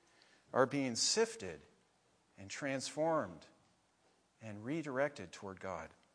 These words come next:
And dear friends, this is the community where Jesus invites us to experience at his table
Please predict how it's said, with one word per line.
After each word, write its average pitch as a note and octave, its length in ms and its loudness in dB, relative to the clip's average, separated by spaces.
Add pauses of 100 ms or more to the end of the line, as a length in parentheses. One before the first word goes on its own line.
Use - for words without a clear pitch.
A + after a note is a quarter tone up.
(3500)
And C3 120 6
dear D#3 160 10
friends, F3 540 12
this F#3 280 12
is F#3 180 6
the F3+ 80 8
community C#3 840 8 (1300)
where C3 520 6 (120)
Jesus D3 500 2
invites B2+ 580 12
us - 520 8 (1400)
to C#3 180 6
experience E3 1200 10 (140)
at D3+ 180 10
his D3 220 0
table E3+ 460 0